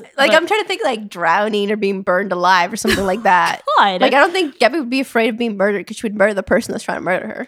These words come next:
Speaker 1: So that doesn't apply.
Speaker 2: <clears throat> Yeah.
Speaker 1: Or are you,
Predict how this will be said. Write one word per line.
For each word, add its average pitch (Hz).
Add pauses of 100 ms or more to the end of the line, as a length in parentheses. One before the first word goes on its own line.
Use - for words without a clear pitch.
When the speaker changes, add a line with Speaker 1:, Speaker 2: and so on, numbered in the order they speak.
Speaker 1:
So 175
that 208
doesn't 208
apply. - (320)
Speaker 2:
<clears throat> 247 (680)
Yeah. 196
Speaker 1:
Or 254
are 285
you, 302